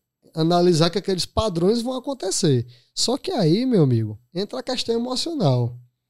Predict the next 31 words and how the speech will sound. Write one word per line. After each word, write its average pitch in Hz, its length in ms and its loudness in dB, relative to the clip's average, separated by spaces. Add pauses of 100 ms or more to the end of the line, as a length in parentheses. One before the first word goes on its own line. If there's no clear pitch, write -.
(640)
Se 196 280 4
quiser 180 300 4
cortar 175 320 4
depois, 180 540 4
tu, 220 240 -6
tu 214 160 -6
corta. 135 360 4
Mas 175 340 4
quem, 233 380 0
quem 233 200 -4
tem 226 160 -2
cu 226 200 -6
tem 294 180 -6
medo, 139 320 6
né? 202 160 -2 (300)
<laughs> - 100 -4 (160)
Então, - 420 0 (800)
o 233 120 -2
cabo 262 420 2
entra. 147 420 6
"Não, 285 460 -2
eu 262 100 4
vou 240 140 8
ser 247 200 2
trader 185 360 6
agora." 160 260 8
Aí 170 160 6
tu 156 240 0
comprou 165 360 6
o 127 40 4
curso, 277 640 2